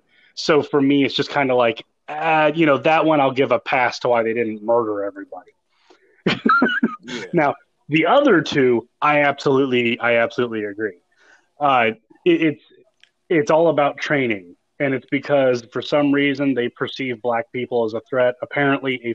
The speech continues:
Speaker 1: fourteen-year-old or a twelve-year-old or
Speaker 2: Twelve.
Speaker 1: whatever, twelve, yeah, playing with a B B gun, a rifle, uh,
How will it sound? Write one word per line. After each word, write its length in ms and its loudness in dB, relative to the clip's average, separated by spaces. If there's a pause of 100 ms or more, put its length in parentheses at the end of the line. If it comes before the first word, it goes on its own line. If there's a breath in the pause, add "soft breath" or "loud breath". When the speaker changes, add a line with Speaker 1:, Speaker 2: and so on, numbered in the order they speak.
Speaker 1:
fourteen-year-old 1000 -2 (380 soft breath)
or 180 4
a 40 0
twelve-year-old 840 2
or 40 0
Speaker 2:
Twelve. 100 -2
Speaker 1:
whatever, 520 -2 (200)
twelve, 340 2
yeah, 160 2 (460 soft breath)
playing 400 4
with 140 4
a 80 2
B 240 0
B 180 0
gun, 560 2
a 60 2
rifle, 680 0 (680)
uh, 380 2